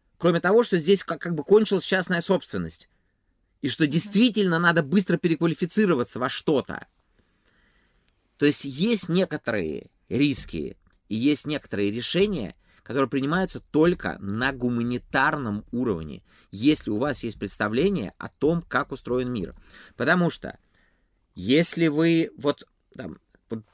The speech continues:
Speaker 1: понимаете, вот что называется, пример из жизни. Там, пару месяцев назад, а, мне позвонил мой бывший студент, у которого я десять лет тому назад преподавал, простите, критическое мышление в ранхикс.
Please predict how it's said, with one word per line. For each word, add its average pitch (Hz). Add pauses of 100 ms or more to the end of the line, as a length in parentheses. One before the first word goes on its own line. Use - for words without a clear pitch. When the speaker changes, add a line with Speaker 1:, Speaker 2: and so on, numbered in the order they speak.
(200)
Speaker 1:
понимаете, 175
вот 131
что 139
называется, 156
пример 151
из 160
жизни. 87 (260)
Там, -
пару 165
месяцев 160
назад, 156 (500)
а, 101
мне 160
позвонил 156
мой 143
бывший 135
студент, 120
у -
которого 143
я 110
десять 131
лет 127
тому 107
назад 156
преподавал, 120
простите, -
критическое 113
мышление 160
в 117
ранхикс. 127